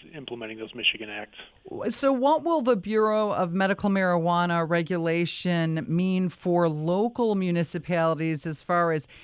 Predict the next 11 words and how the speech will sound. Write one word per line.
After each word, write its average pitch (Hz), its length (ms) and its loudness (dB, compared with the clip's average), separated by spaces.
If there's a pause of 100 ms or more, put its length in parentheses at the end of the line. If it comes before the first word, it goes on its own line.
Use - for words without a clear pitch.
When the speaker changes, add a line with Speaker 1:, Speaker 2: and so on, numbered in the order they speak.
(140)
Speaker 2:
handling 196 560 2
of 143 100 -2
facilities 196 1080 -2
or 147 200 -2
public 147 500 -6
safety 196 680 -2
aspects 170 560 -2
of 156 140 -8
this? 156 480 -4 (840)
Speaker 1:
The 139 120 -6
regulatory 156 640 0